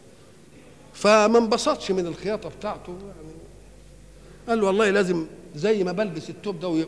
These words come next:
وأنفضح بيه في الناس، لازم أقول فيه شعر أفضحه في الناس". فقال إيه؟ "خاط لي عمرو"، كان اسمه عمرو، فقال: "خاط لي عمرو قباء". خلاص،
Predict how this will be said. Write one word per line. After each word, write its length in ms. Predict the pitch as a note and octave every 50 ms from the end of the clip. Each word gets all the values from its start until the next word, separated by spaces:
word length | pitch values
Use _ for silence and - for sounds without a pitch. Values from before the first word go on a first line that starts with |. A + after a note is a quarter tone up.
| - -
وأنفضح 600 | D#3 E3 E3 D#3+ D3+ C3+ - A3+ G3+ G#3+ - -
بيه 160 | D#3+ G3 G#3
في 100 | - F3+
الناس، 460 | E3+ E3+ F#3 G#3 A3 G3 - - - - - - - - - -
لازم 280 | D#3 G3 F#3+ F3+ F3 E3+
أقول 200 | F3+ A3 G#3 F3
فيه 220 | - - G#3+ E3+
شعر 460 | - - - A#3+ C4 A#3+ G#3 G3+ F#3
أفضحه 420 | E3 C#3 C#3+ D3+ C4 A#3+ - G3 F3+
في 120 | D#3+ A3
الناس". 520 | F#3+ E3+ D#3 C3+ A2 G#2+ - - - - - - - - - - - - - - - - - - - - - - - - - - - - - - - - - - - - - - - - - - -
فقال 360 | - B3+ C4 A#3+ A3+ A3 -
إيه؟ 220 | G3 F#3 F#3 F3
"خاط 360 | D3 - - A3 G#3 G#3 G#3+ B3
لي 200 | B3 G3 F3+ F3
عمرو"، 360 | D#3 F3 A3+ A3+ G3+ F#3 F3+ D#3+ - F3 - -
كان 140 | G3 G#3+
اسمه 320 | C#4 B3+ A3 A3 G#3 G#3+ B3+
عمرو، 160 | B3 G#3 F3 E3+ - - - - - - - - - - - - - - - - -
فقال: 240 | - A3+ B3+ C4 A#3+
"خاط 340 | - - G#3+ G#3 F3+ - A#3
لي 180 | B3 A#3 G3+ F#3
عمرو 460 | E3 E3+ G#3 A#3 A3 G3+ G3+ G3 F3+ - -
قباء". 360 | F3 D#3+ D3+ E3 C#3 A#2 - - - - - - - - - - - - - - - - - - - - - - - - - - - - - - - - - - - - - - - - - - - - - - - - - - - - - - - -
خلاص، 240 | - C3+ D3+ G3